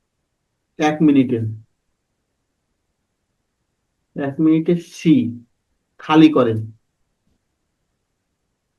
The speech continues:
খালি করে হচ্ছে কতটুকু? তাহলে ওয়ান বাই সিক্স অংশ। এবার যদি চিন্তা করি, এক মিনিটে পূর্ণ হচ্ছে কতটুকু?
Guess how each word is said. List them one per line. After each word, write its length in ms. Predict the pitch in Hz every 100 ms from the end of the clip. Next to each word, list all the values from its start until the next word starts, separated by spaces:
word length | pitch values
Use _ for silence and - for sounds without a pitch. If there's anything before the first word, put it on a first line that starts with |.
| _ _ _ _ _ _ _ _ _ _ _ _ _ _ _ _ -
খালি 280 | 143 151 160
করে 180 | 165
হচ্ছে 240 | 165 165 170
কতটুকু? 320 | 165 165 175
তাহলে 140 | 170 160
ওয়ান 200 | 160 160
বাই 140 | 160
সিক্স 280 | - 170 165
অংশ। 200 | 151 160 175 - _ _ _ _ _ _ _ _ _ _ _ _ _ _ _ _ _ _ _ _ _ _ _ _ _ _ _ _ 165
এবার 100 | 170
যদি 180 | 214 208
চিন্তা 260 | 208 226
করি, 480 | 226 175 180 - - _ _ _ _ _ _ _ _ _ _ _ _ _ _ _ _ _ _ _ _ _ _ _ _ _ _ -
এক 260 | 160 170 196
মিনিটে 360 | 208 208 214
পূর্ণ 260 | 202 202 202
হচ্ছে 220 | 196 202
কতটুকু? 720 | 202 196 185 196 208 240 240